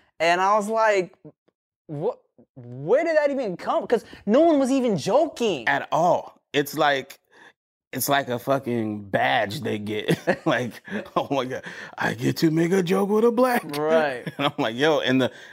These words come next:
Speaker 2: the face they make when I look at them, like, it's just not funny.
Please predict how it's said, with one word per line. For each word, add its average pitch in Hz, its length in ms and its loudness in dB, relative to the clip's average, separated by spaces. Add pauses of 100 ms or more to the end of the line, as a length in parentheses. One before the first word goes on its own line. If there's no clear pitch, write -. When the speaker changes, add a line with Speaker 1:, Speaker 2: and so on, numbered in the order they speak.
Speaker 2:
the 131 160 2
face - 520 0
they 147 280 2
make 120 380 0
when 123 260 2
I 135 80 2
look 135 260 2
at 117 280 -4
them, 127 200 0
like, 107 280 0
it's 107 160 -8
just 104 180 -6
not 104 240 -6
funny. 113 380 -2